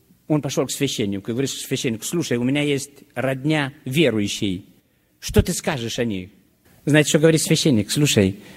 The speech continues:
мы, католики, отошли от Бога. Иди к верующим, потому что верующие идут на правильном пути". Он был в шоке. И в этом году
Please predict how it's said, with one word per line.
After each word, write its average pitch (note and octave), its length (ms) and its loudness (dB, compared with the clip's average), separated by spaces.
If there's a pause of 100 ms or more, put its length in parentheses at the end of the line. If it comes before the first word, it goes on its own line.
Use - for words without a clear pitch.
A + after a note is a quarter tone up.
(120)
мы, C3 160 6
католики, B2 500 2
отошли A2 460 0
от G2+ 120 0
Бога. G2+ 480 0 (580)
Иди D#3+ 360 6
к - 120 0
верующим, D3+ 540 6
потому D3 280 4
что - 180 2
верующие D3+ 540 2
идут C3 200 2
на D3+ 120 4
правильном E3 600 0
пути". D#3+ 520 -2 (360)
Он D3 200 -2
был C3+ 100 -6
в B2 60 -12
шоке. G2 460 -10 (800)
И A2+ 80 0
в A2+ 40 0
этом B2+ 260 4
году A2+ 440 2